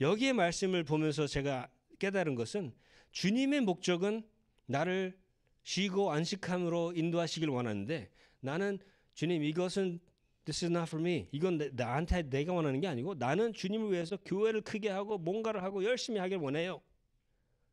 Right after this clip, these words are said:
했던 거예요. 그러니까 주님께서 딱 스탑을 시키신 것 같아요. 모든 것을 브레이크를 스탑 시킨 다음에 이 말씀을 주시면서 시편 사십육 편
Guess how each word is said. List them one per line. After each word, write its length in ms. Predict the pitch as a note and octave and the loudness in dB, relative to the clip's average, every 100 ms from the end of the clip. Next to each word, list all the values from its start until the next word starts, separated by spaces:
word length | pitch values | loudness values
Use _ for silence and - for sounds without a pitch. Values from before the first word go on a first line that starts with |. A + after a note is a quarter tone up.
| _ - | _ -10
했던 220 | F3 E3 | -4 -4
거예요. 220 | B2+ G#2+ - _ _ _ _ _ _ _ _ _ _ _ _ _ _ _ _ _ _ _ | -4 -10 -18 _ _ _ _ _ _ _ _ _ _ _ _ _ _ _ _ _ _ _
그러니까 260 | D#3 E3+ | 0 0
주님께서 440 | E3+ D3 C#3+ C#3 C#3+ | 0 0 0 -2 -4
딱 240 | - D#3 | -6 -6
스탑을 300 | - E3+ D#3+ | -2 -2 -2
시키신 360 | - - C#3 D3 | -6 -10 -10 -10
것 80 | C#3 | -10
같아요. 340 | F2+ - F3 - _ _ _ _ _ _ _ _ _ _ _ _ _ _ | -12 -16 -20 -20 _ _ _ _ _ _ _ _ _ _ _ _ _ _
모든 420 | C#3 A3 A#3+ A#3+ | 4 4 6 4
것을 260 | G#3+ F#3 F3+ | 4 2 0
브레이크를 480 | E3+ F3 E3+ F3 | 2 0 2 0
스탑 300 | D#3+ - F3+ | 0 0 -2
시킨 300 | - - F#3+ | -4 -2 0
다음에 520 | F3+ A#2+ A#2 C#3+ G3+ G3+ _ _ _ | 0 0 0 0 -2 -6 _ _ _
이 120 | - C3 | -4 0
말씀을 600 | A2+ A2+ B2 A#2+ A2+ G#2+ | 0 -2 -2 0 -2 -4
주시면서 760 | G#2+ G2+ A2 G2 F#2+ A#2+ G#2 - _ _ _ _ _ _ _ _ _ _ _ _ _ _ _ _ | -6 -4 -2 -2 -4 -6 -8 -14 _ _ _ _ _ _ _ _ _ _ _ _ _ _ _ _
시편 360 | - D3+ D#3 | -6 -2 0
사십육 520 | C3+ B2 B2+ B2 A2+ | 2 0 2 0 -2
편 460 | - - A2+ A#2+ | -4 -2 -2 -2